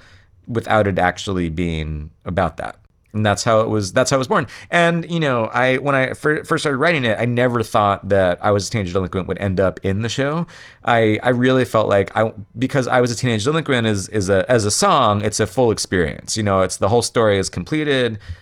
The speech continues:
She says, you know, "I fell in love with this girl. I don't know if I should tell her." Then we hear from the, the girl, and "I'm also in love with this <laughs> girl, uh, but I never told her." And then they tell each other, and then they kiss. And so it's like a full, you know, beginning, middle, end, the story's over.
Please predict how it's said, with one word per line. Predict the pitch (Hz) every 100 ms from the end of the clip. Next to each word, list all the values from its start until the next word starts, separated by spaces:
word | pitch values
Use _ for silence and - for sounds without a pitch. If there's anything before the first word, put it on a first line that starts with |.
| _ _
She | - -
says, | 110 113 104 98 95 -
you | 117
know, | 95 82
"I | 82
fell | - 101
in | 101
love | 92
with | 85
this | 90
girl. | - 143 139
I | 127
don't | 110
know |
if | 95
I | 90
should | 82 85
tell | 131 113
her." | 107 101 95
Then | 98
we | 95
hear | 90
from | 87 98
the, | 87
the | 85
girl, | 95 147 143 131 127 127
and | 104 98 90
"I'm | 104 110
also | 104 107
in | 104
love | 98 92
with | 87
this | -
<laughs> | - -
girl, | 135 104 92 - - - -
uh, | 110 101
but | 92
I | 98
never | 95 82
told | 87 135 120
her." | 107 101 101
And | 98
then | 98
they | 92
tell | 90 127 107
each | 98
other, | 101 95 92
and | 90 90
then | 87
they | 87
kiss. | 82 - -
And | 120 107
so | 117
it's | 101
like | 110 98
a | 92
full, | - 120 104 95 143
you |
know, | 101 82 80
beginning, | 85 98 98 92
middle, | 92 113
end, | 131 117 110
the |
story's | - 107 92
over. | 87 78 78